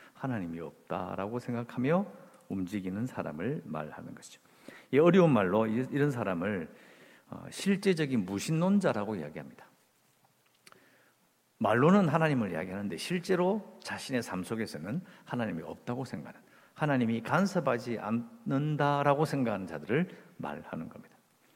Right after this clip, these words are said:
이것은, 이런 사람들은, 어, 이 교회나 아니면 이스라엘 공동체 밖에 있는 교회에는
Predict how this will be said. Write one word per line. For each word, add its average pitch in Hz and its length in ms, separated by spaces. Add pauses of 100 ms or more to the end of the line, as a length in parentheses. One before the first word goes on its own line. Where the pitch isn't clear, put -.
(340)
이것은, 139 640
이런 135 200
사람들은, 98 760 (600)
어, 82 420 (280)
이 90 180
교회나 110 600
아니면 92 520
이스라엘 120 500
공동체 98 460
밖에 190 360
있는 101 260
교회에는 87 540